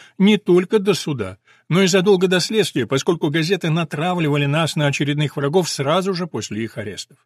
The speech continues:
Мы были детьми гражданской войны, а она продолжалась вплоть до Великой Отечественной. Уничтожалось крестьянство, купечество, дворянство и разночинная интеллигенция вместе с религиями всех конфессий. И в этой гражданской войне, негромкой, ползучей,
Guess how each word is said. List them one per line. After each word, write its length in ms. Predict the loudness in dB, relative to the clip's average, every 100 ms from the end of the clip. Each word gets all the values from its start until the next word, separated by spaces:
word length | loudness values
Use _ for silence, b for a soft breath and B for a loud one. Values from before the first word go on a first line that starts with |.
| _ _ _
Мы 140 | -2 2
были 220 | 2 2
детьми 460 | 0 -2 0 0 -2
гражданской 600 | -4 -2 -2 -4 -2 -2
войны, 380 | -2 -2 -4 -8 _
а 180 | 0 4
она 180 | 4 4
продолжалась 680 | 2 2 2 2 0 0 -2
вплоть 300 | -2 0 2
до 80 | 2
Великой 340 | 0 0 -2
Отечественной. 680 | -4 -8 -8 -12 -18 -20 _ _ b b -2
Уничтожалось 720 | 0 2 0 0 2 0 0
крестьянство, 1000 | -2 -2 -4 -2 0 0 -4 -6 -4 -2
купечество, 760 | -2 -2 -2 -2 -4 -4 -6
дворянство 600 | -2 0 2 0 -2 -4
и 140 | 0 0
разночинная 640 | 0 0 -2 -2 -2 0
интеллигенция 680 | -2 -2 0 -2 -2 -2 -2
вместе 360 | -2 -2 -2
с 100 | -2
религиями 600 | 0 2 0 0 0 0 -2
всех 300 | -2 -2 -2
конфессий. 720 | -2 -2 -2 -4 -6 -12 _ _ 0
И 80 |
в 40 | 2
этой 200 | 2 2
гражданской 640 | 4 4 2 0 2 4
войне, 360 | 4 4 4 2
негромкой, 680 | 0 0 0 0 0 -4 -4
ползучей, 680 | -4 0 -2 -2 -4 -8